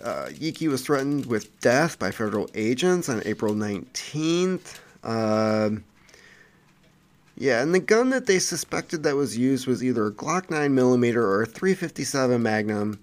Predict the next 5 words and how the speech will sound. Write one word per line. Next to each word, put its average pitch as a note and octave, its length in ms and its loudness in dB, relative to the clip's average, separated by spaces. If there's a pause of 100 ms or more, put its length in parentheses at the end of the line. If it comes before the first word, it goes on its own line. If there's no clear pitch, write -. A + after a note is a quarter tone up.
(160)
Again, G2+ 500 -2 (160)
not F3+ 380 2
small D3+ 280 0
calibers. F#2 720 -2 (1000)
So, D#3 760 4